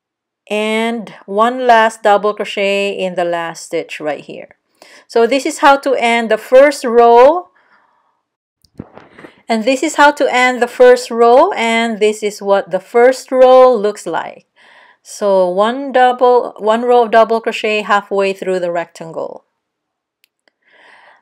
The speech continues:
Second row, chain two, turn,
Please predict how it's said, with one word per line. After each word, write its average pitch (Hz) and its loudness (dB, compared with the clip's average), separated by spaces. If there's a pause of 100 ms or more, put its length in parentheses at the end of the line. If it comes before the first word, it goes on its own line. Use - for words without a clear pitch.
(400)
Second 311 2
row, 277 8
chain 269 0
two, 302 0 (1300)
turn, 254 4